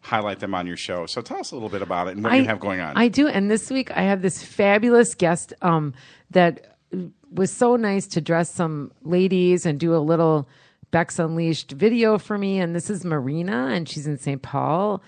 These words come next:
Speaker 2: I can never pronounce her business, but it's A T E L I E R.
Speaker 1: Is Marina Russian or no?
Speaker 2: She's Russian, but her clothes are like French. And it's at nine fifty-seven Grand Avenue.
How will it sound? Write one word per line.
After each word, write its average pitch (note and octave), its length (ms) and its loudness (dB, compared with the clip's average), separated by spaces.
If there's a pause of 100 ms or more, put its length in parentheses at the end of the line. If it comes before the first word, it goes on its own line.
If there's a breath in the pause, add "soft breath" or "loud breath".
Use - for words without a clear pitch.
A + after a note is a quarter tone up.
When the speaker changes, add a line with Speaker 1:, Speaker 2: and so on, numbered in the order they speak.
(280 soft breath)
Speaker 2:
I C#3 120 -4
can E3 440 -2
never D#3 280 0
pronounce C#3+ 540 -2
her C#3 60 -6
business, D#3+ 460 0
but D3+ 160 0
it's C3 280 -4
A D3 180 0
T D3 340 -2
E C#3+ 260 -2
L B2+ 300 -4
I B2 280 -4
E B2 220 -6
R. C3 400 -4 (120)
Speaker 1:
Is A2 160 -6
Marina A2+ 420 0
Russian B3+ 440 -6
or F#2+ 100 -6
no? D#2 140 -8
Speaker 2:
She's A#3+ 360 4
Russian, G3+ 400 4
but D3+ 140 2
her D3 100 2
clothes E3 300 -2
are E3 100 0
like A#2+ 200 -2
French. - 500 -8 (220 soft breath)
And D#3 120 2
it's D#3 140 0
at D#3+ 120 2
nine D#3 260 0
fifty-seven D3 880 -2
Grand A#2 300 -4
Avenue. A2 420 -4